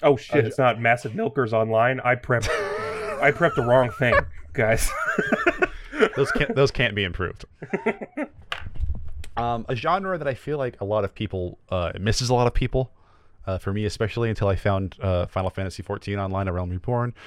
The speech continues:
Speaker 2: uh, featuring the, uh, critically acclaimed Heavensward expansion for you to level sixty. Um, <laughs> I didn't really enjoy the genre. I felt like it wasn't really for me. But let's make, let's, let's put our heads together here and let's pitch some ideas for,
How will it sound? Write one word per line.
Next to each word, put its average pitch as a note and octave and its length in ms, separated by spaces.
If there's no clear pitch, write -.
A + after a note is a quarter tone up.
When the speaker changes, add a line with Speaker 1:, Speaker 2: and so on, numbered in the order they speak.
Speaker 2:
uh, E2 200
featuring F#2 380
the, F2+ 300
uh, - 80
critically - 360
acclaimed F#2 300
Heavensward G2 340
expansion F#2 380
for G#2 80
you F#2+ 80
to F#2 100
level E2+ 160
sixty. C3 300
Um, A2+ 360
<laughs> - 680
I B2+ 260
didn't A2+ 320
really G#2 160
enjoy G2+ 180
the G2 80
genre. G2+ 400
I F#2+ 60
felt - 200
like F#2 160
it F#2+ 80
wasn't F2+ 300
really F#2+ 220
for F#2 160
me. G2+ 400
But G#2+ 240
let's D#3 200
make, E3+ 280
let's, - 200
let's E3 120
put - 160
our D3+ 80
heads A2+ 220
together G2 260
here F#2+ 220
and F2+ 80
let's G#2 140
pitch C3+ 200
some G#2+ 160
ideas F#2 420
for, D#2+ 300